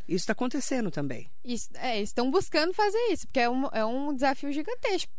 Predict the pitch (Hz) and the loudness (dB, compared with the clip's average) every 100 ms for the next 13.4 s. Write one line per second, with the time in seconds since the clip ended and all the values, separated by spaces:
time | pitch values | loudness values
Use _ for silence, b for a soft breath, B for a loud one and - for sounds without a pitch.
0 | - 202 220 285 349 226 247 320 294 269 | -4 -4 0 0 0 -2 -2 0 0 0
1 | - 220 233 254 262 262 - 233 233 240 | -2 -4 -4 -4 -4 -4 -4 -4 -2 -2
2 | 277 269 - 254 269 330 294 220 220 - | -4 -4 -2 -2 -2 -2 0 0 -2 -2
3 | 247 233 220 233 B B B B - 294 | -4 -4 -4 -4 B B B B 4 6
4 | 277 269 262 240 262 247 233 220 233 b | 6 4 0 0 -2 -2 -4 -4 -4 b
5 | b b 233 262 285 285 247 269 277 - | b b 2 2 4 4 2 2 2 2
6 | 247 226 220 226 226 233 226 240 220 233 | -2 -2 -2 -2 -2 -2 -4 -4 -4 -4
7 | 226 233 233 240 226 214 226 220 214 208 | -2 -2 0 -2 -2 -4 -4 -2 -2 -2
8 | 202 196 - - - 208 254 247 269 254 | -2 -4 -4 -4 -2 -2 0 0 2 0
9 | 196 185 165 b b b b 240 285 349 | -2 -4 -4 b b b b -2 -2 0
10 | 320 240 226 320 311 202 - 226 - 285 | 0 2 2 0 -2 -2 2 0 2 0
11 | 403 508 - 339 311 269 247 254 233 226 | 2 0 2 0 0 -2 -4 -4 -2 -2
12 | 262 285 294 311 311 320 311 - 320 349 | -2 -2 -2 -2 -2 -2 -2 -2 -2 -2
13 | 294 381 359 | -2 -4 -4